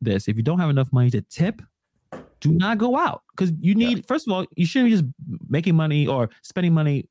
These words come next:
Speaker 1: to the point where you broke. You should have enough money. You have enough money, right? Like, you can
Speaker 2: Yeah.
Speaker 1: go out, have a good time, and not, you know, the next day start to worry about, "Oh man, I'm gonna pay this bill, how to pay that bill." So
Speaker 2: Yeah.
Speaker 1: you have to be responsible,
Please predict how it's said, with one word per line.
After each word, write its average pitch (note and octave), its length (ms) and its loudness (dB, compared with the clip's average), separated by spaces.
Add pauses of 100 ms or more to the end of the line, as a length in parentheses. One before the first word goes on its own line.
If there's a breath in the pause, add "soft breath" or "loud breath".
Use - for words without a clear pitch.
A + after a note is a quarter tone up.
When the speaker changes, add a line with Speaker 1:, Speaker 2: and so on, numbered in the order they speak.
(160)
Speaker 1:
to - 80 -4
the C#3+ 60 0
point D#3+ 180 -2
where C3+ 100 2
you D3 140 4
broke. B2 540 -4 (680)
You D#3+ 80 2
should G#3+ 160 -2
have F#3+ 100 2
enough F3+ 240 0
money. C#3 220 2
You D3 120 2
have C3+ 120 0
enough D3 240 0
money, D4+ 220 0
right? C#3 240 -2
Like, C3+ 240 -4 (280 soft breath)
you D3 80 0
can D3 80 2
Speaker 2:
Yeah. C#3+ 60 2
Speaker 1:
go D3+ 100 0
out, D#3 140 0
have D3 100 0
a C#3+ 40 0
good C#3+ 140 -2
time, D#3+ 260 -2
and C#3 100 2
not, D3+ 300 0 (520)
you C#3 60 0
know, A#2 400 0
the - 140 -16
next C3 260 -4
day D#3 480 0 (160)
start D3+ 220 -8
to C3+ 60 0
worry D3 180 0
about, - 200 -6
"Oh A2+ 220 -10
man, G#2 380 -4
I'm B2+ 140 -2
gonna A2 80 0
pay B2+ 260 -2
this B2 160 -2
bill, G2+ 180 -2
how A2 100 -2
to G#2 100 -6
pay B2+ 100 0
that A2+ 160 -2
bill." G#2+ 160 -4
So C3 200 -6 (300 soft breath)
Speaker 2:
Yeah. G2 280 -8
Speaker 1:
you A#3+ 60 -2
have C#4+ 60 0
to B3+ 60 0
be B3+ 80 2
responsible, D3+ 880 -2